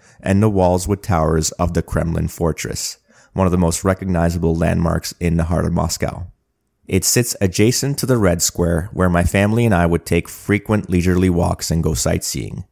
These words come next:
We would go by several important landmarks, including the gum State Department Store,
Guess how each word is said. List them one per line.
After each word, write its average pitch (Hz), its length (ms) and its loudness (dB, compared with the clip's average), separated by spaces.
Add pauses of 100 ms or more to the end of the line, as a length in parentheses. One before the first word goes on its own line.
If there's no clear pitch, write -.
(680)
We 95 100 2
would 87 180 0
go 90 160 2
by 82 120 2
several 101 580 0
important 87 500 0
landmarks, 87 520 2
including 98 440 2
the 85 100 2
gum 98 300 2
State - 340 0
Department 92 500 2
Store, 90 520 0